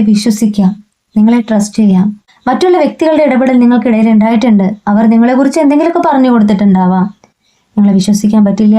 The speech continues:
എന്നോ, അല്ലെങ്കിൽ നിങ്ങൾ ജെനുവിൻ അല്ല എന്നോ എന്തൊക്കെ പറഞ്ഞു കൊടുത്തിട്ടുണ്ടാവാം. എന്നാൽ തിരിച്ചറിവ് വരുമ്പോൾ ഇത്രയും നാള് നിങ്ങളുമായിട്ടുള്ള ഈ ഒരു സെപ്പറേഷൻ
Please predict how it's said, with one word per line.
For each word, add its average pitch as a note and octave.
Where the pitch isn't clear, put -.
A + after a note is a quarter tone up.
എന്നോ, C#4
അല്ലെങ്കിൽ G#3
നിങ്ങൾ G#3
ജെനുവിൻ G#3+
അല്ല A#3
എന്നോ E4
എന്തൊക്കെ A#3
പറഞ്ഞു E4
കൊടുത്തിട്ടുണ്ടാവാം. C#4
എന്നാൽ E4+
തിരിച്ചറിവ് E4+
വരുമ്പോൾ G#3+
ഇത്രയും C#4+
നാള് D4+
നിങ്ങളുമായിട്ടുള്ള C#4
ഈ C4
ഒരു C4
സെപ്പറേഷൻ G#3+